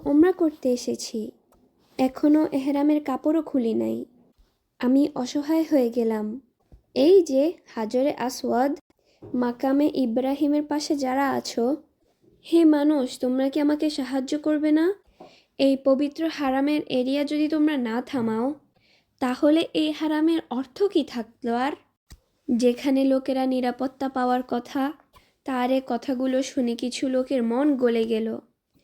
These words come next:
তাদের মধ্যে অন্যতম একজন ছিল আব্দুল মোতালেবের পুত্র, তার নামও জোবায়ের।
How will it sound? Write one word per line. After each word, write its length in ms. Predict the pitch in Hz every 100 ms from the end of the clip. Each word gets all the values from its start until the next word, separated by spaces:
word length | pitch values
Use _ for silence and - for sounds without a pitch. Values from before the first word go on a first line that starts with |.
| _ _ _ -
তাদের 360 | 226 226 262
মধ্যে 400 | 269 277 254 320 -
অন্যতম 560 | 254 254 254 269 294 -
একজন 380 | 254 247 320 320
ছিল 440 | - 262 226 214 - _ _ _ _ -
আব্দুল 500 | 240 254 269 254 247
মোতালেবের 600 | 240 240 233 240 240 240
পুত্র, 520 | 240 247 247 233 269 -
তার 260 | 226 247 311
নামও 340 | 269 262 339
জোবায়ের। 520 | 302 247 226 220 233